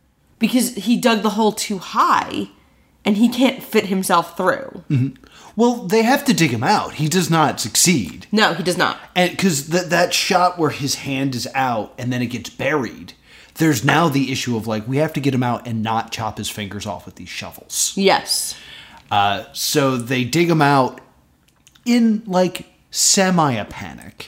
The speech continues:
Speaker 1: Yeah, well, 'cause Terry, before this happens, Terry has already started to, like, break down
Speaker 2: Mm-hmm.
Speaker 1: the structure so that it would enable a rescue to be faster.
Speaker 2: Yes.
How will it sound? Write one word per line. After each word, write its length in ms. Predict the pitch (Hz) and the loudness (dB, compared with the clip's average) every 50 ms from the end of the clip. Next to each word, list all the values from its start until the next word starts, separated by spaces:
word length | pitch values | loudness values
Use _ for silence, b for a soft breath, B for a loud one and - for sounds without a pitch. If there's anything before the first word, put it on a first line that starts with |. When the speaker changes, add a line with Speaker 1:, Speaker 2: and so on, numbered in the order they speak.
| - _ | -6 _
Speaker 1:
Yeah, 160 | 269 269 - | 0 0 2
well, 140 | 220 254 254 | 2 0 2
'cause 180 | - 285 269 277 | 2 2 0 0
Terry, 600 | - 247 262 302 381 466 508 349 240 202 190 - - | -2 -2 0 2 2 4 4 2 2 0 -2 -4 -2
before 920 | 240 254 247 - - - 277 269 262 277 269 247 233 202 180 175 175 - - _ _ _ _ _ _ _ - | -2 -2 -2 -4 -2 0 2 2 4 4 2 2 2 0 0 -2 -4 -8 -16 _ _ _ _ _ _ _ 0
this 140 | 208 214 214 | 0 0 0
happens, 1080 | - - 190 190 185 - 170 - - - - - - - - - - - - - - _ _ _ - _ _ _ _ _ _ _ | 0 0 0 0 0 -2 -8 -10 -10 -12 -16 -10 -4 -2 -2 0 -2 -2 -6 -14 -20 _ _ _ -20 _ _ _ _ _ _ _
Terry 340 | - 240 269 277 302 311 262 | -2 2 2 2 2 2 2
has 120 | 277 220 - - | 2 0 2 2
already 260 | 208 214 214 202 196 | 2 2 2 2 0
started 320 | - - 202 185 180 165 175 | 0 2 2 0 0 0 -2
to, 80 | 180 | -2
like, 280 | 170 165 160 156 - - - | -2 -2 -4 -6 -10 -16 -14
break 580 | 170 - 180 170 180 180 180 180 - 160 147 | -10 -8 -2 0 0 0 0 0 -6 -6 -4
down 640 | - 170 160 165 165 165 185 208 233 262 320 320 - - _ _ | -2 -2 -2 -2 -2 -2 -2 0 0 0 -2 -4 -8 -16 _ _
Speaker 2:
Mm-hmm. 260 | 156 135 117 117 123 | -6 -4 -4 -4 0
Speaker 1:
the 100 | 170 202 | 0 0
structure 800 | 208 - - - 185 - - - - 277 285 302 339 349 - b b b b b b b b - | 0 0 0 2 0 0 0 0 0 0 2 2 0 -2 -6 b b b b b b b b -4
so 440 | - - - - 262 247 226 240 | 0 2 2 4 4 4 4 4
that 300 | 233 240 214 196 - - | 4 4 4 2 2 2
it 120 | 220 208 185 | 2 2 4
would 160 | 208 214 - 359 - | 4 2 2 2 0
enable 500 | - 214 202 196 190 175 180 180 175 - - | 2 4 6 6 6 6 4 4 4 4 4
a 60 | 175 | 4
rescue 320 | 170 170 165 - - 185 | 4 2 0 0 -2 -2
to 60 | 156 151 | 0 0
be 80 | 156 | -2
faster. 420 | 156 156 147 156 - - - - - - _ | -2 -2 -6 -8 -10 -12 -12 -14 -16 -12 _
Speaker 2:
Yes. 720 | 156 127 135 - - - - - - - - - - b | -2 -2 -2 -2 -2 -2 0 0 0 0 -2 -4 -10 b